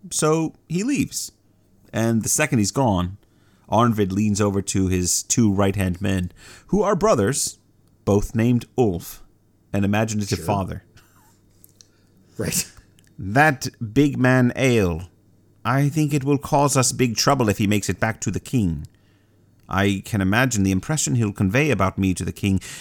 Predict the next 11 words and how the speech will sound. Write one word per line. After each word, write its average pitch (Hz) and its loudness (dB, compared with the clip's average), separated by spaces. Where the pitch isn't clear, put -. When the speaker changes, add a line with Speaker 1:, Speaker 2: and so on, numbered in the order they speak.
Speaker 1:
judging 117 4
from 104 4
the 98 4
baseless 104 0
accusations 104 -2
he 90 -2
threw 95 0
around 95 2
here 104 2
about 101 0
me 104 2